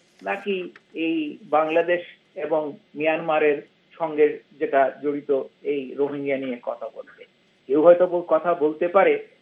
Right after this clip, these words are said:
কিন্তু এটা যে একটা বিরাট সমস্যা বা এর একটা গুরুত্বপূর্ণ স্থান নিবে, এটা আমার ধারণা হয় না। তবে যেটা দরকার, হয়তো যেটা বেরিয়ে আসতে পারে, কারণ ওখানে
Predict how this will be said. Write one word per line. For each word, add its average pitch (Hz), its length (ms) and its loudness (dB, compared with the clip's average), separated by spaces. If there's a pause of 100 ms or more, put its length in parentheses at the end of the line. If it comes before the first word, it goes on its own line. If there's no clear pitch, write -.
কিন্তু 151 220 -8
এটা 175 200 -2
যে 196 120 0
একটা 180 220 0
বিরাট 156 460 2 (140)
সমস্যা 170 480 -8 (300)
বা 165 120 -2
এর 160 240 -6
একটা 151 440 -8 (320)
গুরুত্বপূর্ণ 165 640 -10
স্থান 151 480 -10 (220)
নিবে, 151 520 -2 (100)
এটা 143 480 0
আমার 135 480 -2
ধারণা 127 380 -4 (300)
হয় 139 180 -6
না। 104 180 -12 (240)
তবে 139 160 -6
যেটা 160 220 0
দরকার, 165 680 0 (160)
হয়তো 151 340 -10
যেটা 151 380 -8 (260)
বেরিয়ে 185 280 -2
আসতে 151 240 -8
পারে, 131 260 -6 (300)
কারণ 143 200 -8
ওখানে 151 460 -6